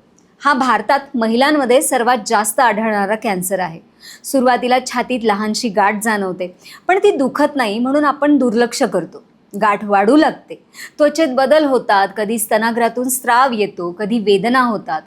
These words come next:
आणि तरीही अनेक महिला डॉक्टरांकडे जायला संकोच करतात. खरं तर दर महिन्याला स्वतःने छातीत बदल तपासणं, सेल्फ एक्झामिनेशन करणं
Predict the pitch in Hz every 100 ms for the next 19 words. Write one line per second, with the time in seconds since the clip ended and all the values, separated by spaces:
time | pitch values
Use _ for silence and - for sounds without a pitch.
0 | - 220 240 - 240 294 311 202 - _
1 | - - 294 339 415 339 277 233 190 214
2 | 240 220 - 233 247 254 214 214 208 175
3 | 196 247 240 202 190 202 202 190 170 -
4 | - _ _ _ _ - 320 339 349 403
5 | 381 226 _ 226 208 294 349 330 302 294
6 | 285 208 247 254 - 254 285 294 - 226
7 | 220 302 254 220 220 285 294 - 220 214
8 | 226 175 - _ _ - - 320 359 -
9 | - 247 180 233 240 294 311 302 285 262
10 | 214 185